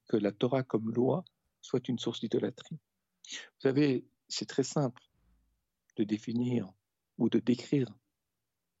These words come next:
comment la loi peut devenir idolâtre, ou la relation à la loi peut générer de l'idolâtrie. Quand vous considérez qu'une loi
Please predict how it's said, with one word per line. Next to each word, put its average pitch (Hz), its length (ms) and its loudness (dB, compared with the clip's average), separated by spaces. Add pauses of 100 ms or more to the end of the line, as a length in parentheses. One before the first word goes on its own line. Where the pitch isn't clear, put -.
(320)
comment 127 320 2
la 117 140 -2
loi 120 260 0
peut - 120 -4
devenir 107 360 -2
idolâtre, - 640 -4 (880)
ou 120 100 4
la 110 140 4
relation 127 480 2
à 151 60 0
la 123 120 2
loi 131 260 2
peut 117 120 0
générer 123 400 0
de 120 100 0
l'idolâtrie. 113 720 0 (960)
Quand 143 140 0
vous 147 120 -2
considérez 170 480 2
qu'une 127 260 -2
loi 127 320 0